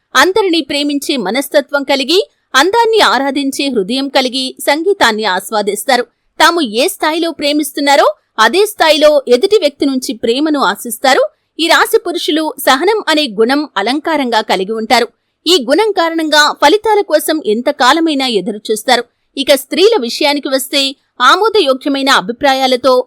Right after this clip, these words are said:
దృఢ సంకల్పం గుణగణాలతో అపూర్వమైన శక్తియుక్తులు కలిగి ఉంటారు.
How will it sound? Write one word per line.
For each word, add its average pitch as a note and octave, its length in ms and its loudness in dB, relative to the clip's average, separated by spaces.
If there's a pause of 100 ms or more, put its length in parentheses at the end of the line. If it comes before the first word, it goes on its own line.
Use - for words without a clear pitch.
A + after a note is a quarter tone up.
దృఢ D4+ 240 0
సంకల్పం D4+ 640 -2 (120)
గుణగణాలతో C4 800 0 (280)
అపూర్వమైన F#4+ 640 0
శక్తియుక్తులు D4 720 -4
కలిగి G#3 300 -2
ఉంటారు. C#4 480 2